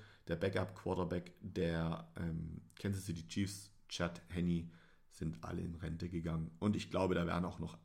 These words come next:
ganz paar Spieler dazukommen. Ich bin gespannt, was die Cardinals machen werden. Die haben ja immer noch keinen Head Coach. Stand jetzt, wie ich den Podcast aufnehme.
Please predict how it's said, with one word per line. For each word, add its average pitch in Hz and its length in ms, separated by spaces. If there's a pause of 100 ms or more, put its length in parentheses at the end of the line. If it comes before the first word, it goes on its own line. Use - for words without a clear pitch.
(140)
ganz 87 240
paar 82 140
Spieler 82 320
dazukommen. 80 600 (1800)
Ich - 120
bin 123 180
gespannt, 120 480
was 101 160
die 101 80
Cardinals 110 540
machen 107 280
werden. 104 300
Die 90 140
haben 87 100
ja 87 80
immer 110 140
noch 104 160
keinen 82 240
Head 104 240
Coach. 117 360 (520)
Stand 87 460
jetzt, 101 360
wie 92 80
ich 87 80
den 87 140
Podcast - 440
aufnehme. 117 540